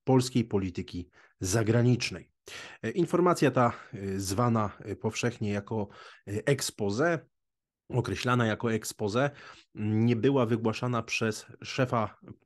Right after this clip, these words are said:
polskiej dyplomacji od trzech lat. Ostatnim szefem M S Z-u, który, e, przedstawiał właśnie, e, swoje exposé, był,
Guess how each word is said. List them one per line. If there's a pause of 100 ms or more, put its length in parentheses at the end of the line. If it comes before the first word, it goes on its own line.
(140)
polskiej
dyplomacji
od (340)
trzech
lat.
Ostatnim (580)
szefem
M
S
Z-u,
który, (200)
e,
przedstawiał
właśnie, (400)
e,
swoje
exposé,
był,